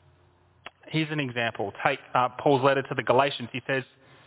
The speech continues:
"If anybody preaches a different gospel, let them be, uh, uh, under God's curse. Let them be eternally condemned, cut off." He's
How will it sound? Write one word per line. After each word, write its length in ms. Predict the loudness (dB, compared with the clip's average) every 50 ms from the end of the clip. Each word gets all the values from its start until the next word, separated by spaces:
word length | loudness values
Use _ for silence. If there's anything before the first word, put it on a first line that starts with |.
| _ _ _ _ _ -8 -4
"If 120 | -4 -4 -2 -2
anybody 500 | -4 -2 -2 2 4 6 6 6 4 -2
preaches 400 | -2 0 0 0 0 -2 -4 -4
a 80 | -4
different 440 | -4 -4 -4 -2 -2 -2 -2 0 2
gospel, 800 | 4 4 4 4 2 -4 0 4 6 8 8 8 6 2 -6 -16 -20 -20 -20 -20 -6 0 4
let 240 | 4 4 4 2 0
them 180 | -2 -2 0 0
be, 300 | -2 -2 -2 -4 -12 -16 -20 -20 -16 -6 -2
uh, 200 | 0 0 0 0 -4 -8 -16 -20 -20 -20 -10 -4 -2
uh, 120 | -2 -2 -2 -4 -2 0
under 280 | 0 0 0 0 -2 0
God's 340 | 2 2 4 4 2 0 -2
curse. 320 | -2 2 2 2 2 0 0
Let 160 | 0 0 0 0
them 120 | -2 -2
be 260 | -2 -2 -4 -4 -8 -16 -20 -20 -16 -6 -2
eternally 760 | -2 -2 -2 -2 0 2 2 2 2 2 2 0 0 -2 -8 -12 -18 -20 -20 -20 -20 -20 -18 -8
condemned, 560 | -4 -2 -2 0 0 0 0 0 -2 -4 -8 -8 -10
cut 380 | -10 -6 -2 2 2 4 4 4
off." 260 | 6 4 4 2 0 -6 -10 -12 -12 -12 -14 -14 -18 -20 _ _ _ _ _ _ _ _ _ _ _ _ _ _ _ _ _ _ _ _ _ -12 -10
He's 180 | -8 -8 -8